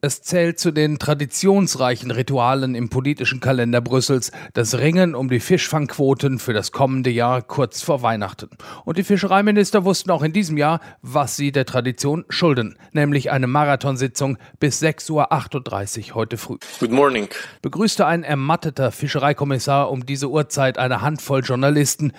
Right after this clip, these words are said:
Speaker 1: die die gesamte Nacht ausgeharrt hatten.
Speaker 2: We had a long, uh, and intense negotiations, but finally we are here to announce that the next year will enter a new era for European fisheries.
Speaker 1: Lange und intensive Verhandlungen seien das gewesen, sagte Virginijus Sinkevicius.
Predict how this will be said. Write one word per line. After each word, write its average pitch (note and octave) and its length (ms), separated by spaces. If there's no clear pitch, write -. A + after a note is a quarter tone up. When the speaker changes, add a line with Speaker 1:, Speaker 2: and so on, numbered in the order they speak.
Speaker 1:
die B2+ 80
die B2+ 100
gesamte C#3 420
Nacht C3 360
ausgeharrt G#2+ 500
hatten. G#2 300
Speaker 2:
We A#2 180
had B2 120
a B2 40
long, B2+ 320
uh, G#2+ 380
and G#2+ 80
intense A2 420
negotiations, A#2 680
but A2 160
finally G#2+ 580
we G#2+ 260
are G2+ 120
here A2+ 280
to G#2+ 200
announce G#2+ 580
that G2 220
the G#2+ 40
next A2+ 300
year A2+ 140
will A2+ 160
enter A2+ 400
a A2 140
new A#2+ 300
era A#2 240
for G2+ 320
European G#2 460
fisheries. - 680
Speaker 1:
Lange F#3 280
und G3+ 160
intensive F#3+ 520
Verhandlungen C#3+ 600
seien A2+ 240
das G#2+ 160
gewesen, A#2+ 380
sagte A#2+ 380
Virginijus C3 580
Sinkevicius. B2+ 720